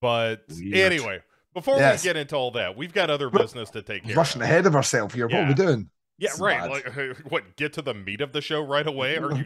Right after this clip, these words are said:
Speaker 2: <laughs> Never.
Speaker 1: stupid?
Speaker 2: <laughs> We don't do that.
Speaker 1: No. Oh, we force our listeners to hear us talk about other movies.
Speaker 2: Yes.
Speaker 1: Um, and,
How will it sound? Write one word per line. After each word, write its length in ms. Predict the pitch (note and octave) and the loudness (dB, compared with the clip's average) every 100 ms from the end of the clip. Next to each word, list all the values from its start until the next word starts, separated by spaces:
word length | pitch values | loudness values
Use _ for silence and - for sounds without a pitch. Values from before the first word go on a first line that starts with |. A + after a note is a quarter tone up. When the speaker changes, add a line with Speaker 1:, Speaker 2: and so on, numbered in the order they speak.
| - | -8
Speaker 2:
<laughs> 200 | C3+ D3+ | -8 2
Never. 280 | E3+ B2 E2 | 4 4 -2
Speaker 1:
stupid? 260 | E3 F3 _ | -8 -16 _
Speaker 2:
<laughs> 40 | _ _ _ - D#3 | _ _ _ -6 -6
We 100 | - | -2
don't 220 | F#3+ D#3+ | 0 0
do 160 | B2 A2 | 0 0
that. 260 | A2 D3 - - | 2 0 0 -6
Speaker 1:
No. 420 | F#4+ F3 B2+ B2 C3 | -4 -4 -8 -8 -8
Oh, 100 | F3+ | -8
we 200 | F#3 F#3+ | -8 -10
force 400 | - D3+ D#3 D3+ | -6 -4 -4 -6
our 160 | D3 | -6
listeners 540 | B2+ A#2+ - C#3 C#3 - | -6 -8 -8 -12 -12 -8
to 320 | C3+ B2+ C3 | -6 -6 -8
hear 260 | B2+ C3 | -8 -8
us 160 | C3+ C#3 _ | -8 -10 _
talk 220 | C3+ C3+ | -8 -8
about 220 | C#3+ D3 | -6 -6
other 240 | E3+ E3+ A#2+ | -4 -6 -6
movies. 540 | G2 E2 D#2+ D#2+ - _ _ B2 | -10 -12 -16 -18 -20 _ _ -4
Speaker 2:
Yes. 580 | C3+ B2+ A2+ A2 G#2 G2 | 2 2 2 0 -2 -6
Speaker 1:
Um, 160 | F#2+ _ _ _ _ _ _ C#3 | -14 _ _ _ _ _ _ -4
and, 680 | C#3+ D3 C#3+ C3+ C3 A#2 | -2 -2 -2 -6 -12 -16